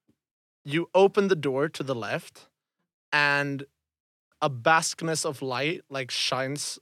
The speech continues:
on you as there is, like,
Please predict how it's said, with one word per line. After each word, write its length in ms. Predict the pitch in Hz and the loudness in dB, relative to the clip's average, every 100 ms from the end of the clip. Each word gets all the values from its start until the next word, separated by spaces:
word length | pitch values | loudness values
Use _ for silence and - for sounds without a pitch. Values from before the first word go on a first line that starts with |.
| - | -6
on 200 | 135 147 | -4 -2
you 320 | 147 185 233 - _ _ _ _ _ - | 2 2 2 -4 _ _ _ _ _ 0
as 460 | 151 147 143 - - | 4 4 2 -4 -10
there 360 | 127 156 156 151 147 | -6 2 2 2 0
is, 520 | 143 131 127 - - _ _ _ _ - | -2 -2 -6 -8 -12 _ _ _ _ -10
like, 280 | 127 110 - | -8 -8 -12